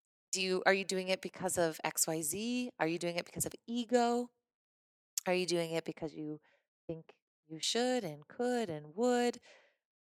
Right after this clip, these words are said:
Or is it calling you? Is it deep down, is it calling you?" And I think s-, there's this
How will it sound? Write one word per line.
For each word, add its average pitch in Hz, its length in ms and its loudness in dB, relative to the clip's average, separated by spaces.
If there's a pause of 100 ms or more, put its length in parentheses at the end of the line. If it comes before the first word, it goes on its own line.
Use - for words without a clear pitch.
Or 269 380 12 (260)
is 226 160 8
it 233 140 6
calling 262 420 4
you? 151 240 -10 (420)
Is 208 160 4
it 214 240 4
deep 254 240 -2
down, 233 300 6
is 190 120 0
it - 120 -2
calling 226 420 6
you?" - 280 -14 (220)
And 196 280 8
I 208 120 8
think 302 240 -2
s-, - 280 4
there's 196 220 4
this 185 260 2